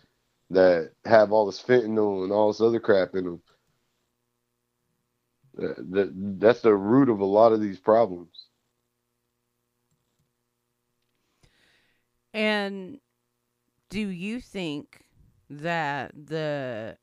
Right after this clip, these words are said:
Speaker 2: Anadarko Police Department, or A P D, do you think that they know who's manufacturing these pills?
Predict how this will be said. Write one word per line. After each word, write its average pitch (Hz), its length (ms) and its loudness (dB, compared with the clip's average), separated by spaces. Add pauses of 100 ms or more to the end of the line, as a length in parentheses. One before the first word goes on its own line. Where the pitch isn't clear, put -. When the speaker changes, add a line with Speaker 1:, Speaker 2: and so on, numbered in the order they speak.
(140)
Speaker 2:
Anadarko 175 600 -6
Police 175 340 -12
Department, 170 560 -8
or 160 220 -6
A 175 200 -4
P 170 260 -10
D, 156 400 -8 (1200)
do 139 120 -8
you 185 240 -6
think 185 340 -8
that 160 400 -6
they 170 260 -6
know 170 440 -4
who's 175 260 -8
manufacturing 165 920 -8
these 165 220 -12
pills? 165 680 -10